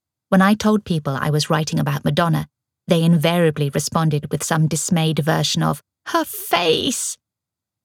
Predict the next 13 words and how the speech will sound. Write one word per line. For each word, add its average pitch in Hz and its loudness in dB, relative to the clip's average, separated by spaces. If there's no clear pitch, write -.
It's 214 0
easy 220 0
to 220 -4
assume 156 -2
that - -8
she's 156 -2
just - -4
another 160 0
woman 151 0
navigating 160 0
the 170 -2
horror 170 -2
of 165 -4